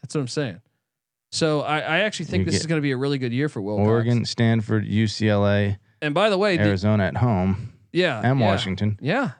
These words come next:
Speaker 1: and the over, I should tell you, is, uh, so wa-, Vegas does lean that, that, that he, he's probably gonna go six and six. They go minus one twenty on the over five and a half, the under at plus one hundred.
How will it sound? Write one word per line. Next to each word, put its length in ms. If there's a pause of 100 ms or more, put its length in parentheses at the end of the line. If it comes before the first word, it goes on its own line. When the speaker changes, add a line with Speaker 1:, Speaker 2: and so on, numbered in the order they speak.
(120)
Speaker 1:
and 240
the 180
over, 560 (180)
I 120
should 300
tell 240
you, 180
is, 380
uh, 320 (480)
so 200
wa-, 540
Vegas 420
does 360
lean 560 (360)
that, 240 (240)
that, 160 (220)
that 180
he, 220
he's 120
probably 260
gonna 120
go 100
six 260
and 100
six. 300
They 140
go 200
minus 400
one 260
twenty 380
on 180
the 160
over 320
five 240
and 80
a 40
half, 300 (380)
the 120
under 300
at 60
plus 260
one 120
hundred. 300